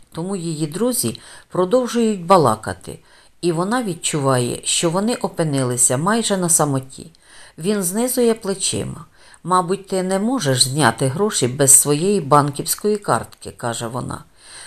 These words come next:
Він замружується і торкається чола. "Дідько, я п'яний, як чіп", — каже він. Схоже, почалися глюки.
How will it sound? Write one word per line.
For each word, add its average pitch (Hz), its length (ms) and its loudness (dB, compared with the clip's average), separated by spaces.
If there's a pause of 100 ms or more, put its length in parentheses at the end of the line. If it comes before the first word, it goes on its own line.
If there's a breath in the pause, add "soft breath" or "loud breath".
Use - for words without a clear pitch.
(120 loud breath)
Він 233 260 -4
замружується 165 1040 0
і 156 80 -10
торкається 196 720 -4
чола. 123 420 -4 (540 soft breath)
"Дідько, 165 640 -8
я 165 200 -2
п'яний, 196 540 -4
як 190 240 -2
чіп", — 107 300 -6 (160)
каже 147 340 -6
він. - 280 -10 (440 soft breath)
Схоже, - 640 -2 (120)
почалися 190 600 -2
глюки. 143 540 -4